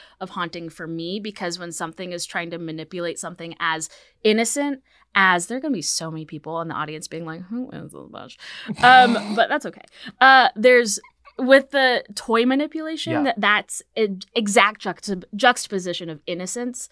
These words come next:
Speaker 2: Okay.
Speaker 1: So the idea of something going into a children's toy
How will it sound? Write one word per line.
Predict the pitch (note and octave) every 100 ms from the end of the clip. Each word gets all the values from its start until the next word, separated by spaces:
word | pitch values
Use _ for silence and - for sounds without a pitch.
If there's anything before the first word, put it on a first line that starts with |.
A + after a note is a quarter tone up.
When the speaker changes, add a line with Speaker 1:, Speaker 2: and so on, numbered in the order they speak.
| -
Speaker 2:
Okay. | C3 A2+ -
Speaker 1:
So | - B3 A3+ G3+
the | G#3 A3+
idea | G#3 F3+ F#3+ G3 G3+ -
of | F#3 F3 E3+ _ _ _
something | - A3 G3+ G#3+
going | F#3+ F#3 F3 -
into | F3+ F3 E3 F3+
a |
children's | E3 - D#3+ E3+ G3+ A3
toy | - C#4+ D4+ F4